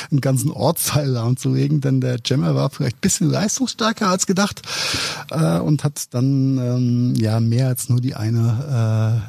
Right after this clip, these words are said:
äh, äh, Familie lahmgelegt. Das hat der Provider dann nicht so ganz so knorke gefunden und jetzt drum dem Vater dann ein bisschen Geldstrafen, weil natürlich darf man solch einen Jammer nicht verwenden, denn es ist, ähm, äh, europäisch gesehen nicht zugelassen, solche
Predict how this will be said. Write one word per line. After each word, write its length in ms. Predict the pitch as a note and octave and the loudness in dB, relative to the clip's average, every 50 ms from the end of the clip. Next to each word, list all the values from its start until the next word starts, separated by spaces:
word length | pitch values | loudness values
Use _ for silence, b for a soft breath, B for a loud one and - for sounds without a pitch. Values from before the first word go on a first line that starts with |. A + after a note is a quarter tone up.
| C#3+ - C#3 | -8 -10 -10
äh, 120 | B2 A2+ | -8 -8
äh, 20 | G#2 | -6
Familie 500 | - - B2 B2 C3 C3+ C3+ A#2+ B2 A#2+ | -4 -2 0 2 2 0 0 -2 -2 -2
lahmgelegt. 720 | A#2+ A#2 A2 G#2+ A#2+ B2 A#2+ B2 B2+ C#3 D#3+ - - - B B B B B B B B B B B B | -2 0 2 2 2 2 2 2 2 0 0 -2 -4 -10 B B B B B B B B B B B B
Das 160 | C#3+ - - | 0 0 2
hat 140 | D#3+ D#3 D3+ | 0 0 0
der 60 | C#3 | -2
Provider 480 | A2 - C#3 B2+ C3 D#3+ G3+ G3+ G3+ | 0 0 0 2 2 2 2 2 2
dann 140 | D#3+ C3+ C#3 | 2 2 2
nicht 200 | F3 G3+ - - | 0 0 -2 -4
so 60 | - | -4
ganz 180 | E3+ F3 F#3+ - | -2 0 0 0
so 80 | - G3 | 0 -2
knorke 480 | - - - D#3 E3 F#3+ F#3+ - G3 | -2 0 0 2 2 0 0 0 0
gefunden 460 | E3+ E3+ - - F#3 F3+ E3 - E3+ | -2 0 0 2 2 2 2 0 0
und 80 | D3 C#3+ | 2 2
jetzt 280 | C#3 B2 - - - - | 2 0 -2 -6 -6 -2
drum 200 | B2 A#2+ B2 B2 | 0 2 2 2
dem 100 | A#2 G#2+ | 2 0
Vater 300 | - A2 G#2+ - - C3 | 0 -2 -2 0 0 2
dann 160 | A2+ G#2+ G#2 | 2 2 2
ein 60 | G#2+ | 0
bisschen 260 | A2 - - - B2+ A#2 | -2 -2 0 0 0 2
Geldstrafen, 580 | - B2 C3+ - - - C3 A#2+ A#2 - A#2+ | 2 0 0 -2 -2 0 0 2 2 2 0
weil 200 | A2+ A2+ A#2 A#2+ | 2 2 0 2
natürlich 400 | A#2 A#2 A2 - - B2+ A#2+ - | 2 0 0 2 2 0 2 2
darf 200 | - A#2 A2 - | 0 -2 0 2
man 120 | C3 B2 A#2 | 2 0 2
solch 260 | - A#2 A#2+ A2 - | 2 0 0 0 -2
einen 180 | A#2 A2+ A2 A2 | 0 0 0 2
Jammer 340 | - A#2 A2+ B2 B2+ A#2+ A#2 | 2 2 2 2 0 0 -2
nicht 600 | - D3 A#2+ A#2 A#2+ B2+ C#3 D3 F3 G3+ - - | -2 -2 0 0 0 0 0 0 0 0 -2 -4
verwenden, 600 | - - - D3 C3 C#3 E3+ G#3 F#3+ - C3 A2+ G#2 | -4 -2 0 0 2 2 0 0 -2 -4 -6 -6 -4
denn 120 | G#2+ G#2 | -2 -2
es 140 | G2 G2 - | 0 0 0
ist, 340 | E3+ D3+ - - - - - B B B B B B B B B B - | -2 -2 0 -2 -2 -2 -4 B B B B B B B B B B -4
ähm, 720 | A#2 A2+ A2+ A2 A2 A2+ A2+ A2+ A#2 A#2 A2+ A2+ A#2+ A2+ - - - D3 | -2 0 0 2 2 2 4 2 2 2 0 -2 -6 -10 -12 -10 -6 -4
äh, 220 | D#3 C3+ B2+ A2 - | -2 -2 -2 -2 -4
europäisch 640 | - A2 A2 G#2+ - - - A#2 A#2+ B2 B2 - - | -6 -8 -8 -2 0 0 0 2 0 0 0 -2 0
gesehen 300 | - C3 A2+ A2 A2 G#2+ | 0 0 2 2 2 0
nicht 180 | A2+ A#2 - - | -2 -6 -8 -6
zugelassen, 580 | - - C3 B2 B2+ C3 B2+ B2 - - A#2+ A#2 | -2 0 2 2 2 2 0 0 0 2 2 2
solche 400 | A#2+ A2 G#2+ F#2+ A#2 A2 G2+ | 2 2 2 2 2 0 0